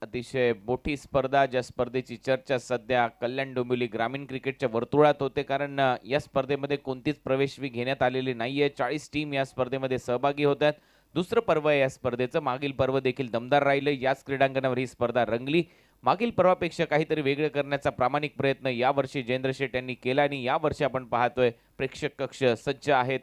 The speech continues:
खूपच नीटनेटकं, सुसज्ज असं आयोजन त्यांच्या माध्यमातून करण्यात आलंय.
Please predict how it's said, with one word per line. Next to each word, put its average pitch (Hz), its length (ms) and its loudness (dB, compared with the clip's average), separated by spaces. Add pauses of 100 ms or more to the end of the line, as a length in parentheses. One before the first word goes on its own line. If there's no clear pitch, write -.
खूपच 143 400 -2
नीटनेटकं, 135 760 0
सुसज्ज 151 500 -4
असं 135 180 2
आयोजन 131 440 2
त्यांच्या 123 540 -6
माध्यमातून 123 500 0
करण्यात 123 360 -2
आलंय. 156 140 4